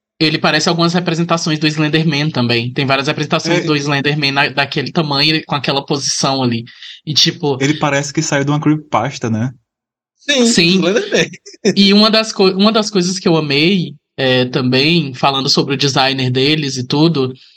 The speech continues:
Speaker 1: é, é que o, o Grayzinho lá que aparece primeiro, que ela mata e depois, é, enfim. Eu não sei se ele volta, né? É, e, não, é outro. Tá, o, o, o segundo,
Speaker 2: Eu
Speaker 1: o
Speaker 2: acho que é
Speaker 1: segundo
Speaker 2: outro.
Speaker 1: E Tzinho,
Speaker 3: É
Speaker 1: o
Speaker 3: outro,
Speaker 1: segundo
Speaker 3: é.
Speaker 1: E Tzinho que aparece,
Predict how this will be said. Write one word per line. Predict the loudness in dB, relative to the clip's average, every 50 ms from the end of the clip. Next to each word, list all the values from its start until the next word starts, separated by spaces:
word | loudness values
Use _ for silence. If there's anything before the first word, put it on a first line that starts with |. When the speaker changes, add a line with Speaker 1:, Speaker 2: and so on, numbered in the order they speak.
| _ _ _ _ _ _ -2
Speaker 1:
é, | 0 2 2 2 2 0 0 -2 -2
é | -2
que | -2 0 0 0 0
o, | 0 0 0 2 2 2 2 4 2 2 2 0 0 -2
o | -2 0
Grayzinho | 2 2 2 2 2 0 -2 -2 0 0
lá | 0 0
que | 0
aparece | -2 -2 0 0 0 0 0 -2 -4
primeiro, | -2 0 0 2 2 2 2 0 0 -2 -4
que | -4 -4
ela | -2 -2 0
mata | 0 0 2 2 2 0 0 -2 -4
e | -4
depois, | -4 -4 -2 0 0 2
é, | 2 2
enfim. | 2 2 0 -2 -2 -2 0 -2 -2 -2 -6 _ _
Eu | -4 -2
não | 0 2
sei | 2 2
se | 0 0 0
ele | 0 0 0 0 0 -2
volta, | 0 0 0 0 0 -2 -4 -4
né? | -4 -4 -4 -6 -8 -12 -20 -20 -20 -20 -20 -20 -20 -20 _ _ -2
É, | 0 2 4 4 4 2 2 2 2 2 0 -2 -4 -6 -12 _ _ _ _
e, | -2 -2 0 -2 -2 -6 -6 -2
não, | 0 0 2
é | 2 2
outro. | 2 2 0 0 -2 -2 -2 -2 -2 -4 -6 _ _ _ _ _ _ _ _ _ _ _ _ _ _ _ _ _ _ _ _ _ _ _
Tá, | 2 2 2 2 2
o, | 0 -2 0 2 2
o, | 2 4 4
o | 2
segundo, | 2 2 2 4 4 4 4
Speaker 2:
Eu | 4
Speaker 1:
o | 4 2
Speaker 2:
acho | 2 0 0 0
que | 2
é | 4
Speaker 1:
segundo | 4 4 4 4
Speaker 2:
outro. | 2 2 2 0
Speaker 1:
E | 0
Tzinho, | 0 2 2 2 2 2 2 2
Speaker 3:
É | 2 4
Speaker 1:
o | 4
Speaker 3:
outro, | 4 4
Speaker 1:
segundo | 2 2 2 2
Speaker 3:
é. | 2
Speaker 1:
E | 2
Tzinho | 2 2 2 4 2 2 2
que | 2 0
aparece, | -2 0 -2 -2 0 -2 -4 -4 -6 -8 -10 -10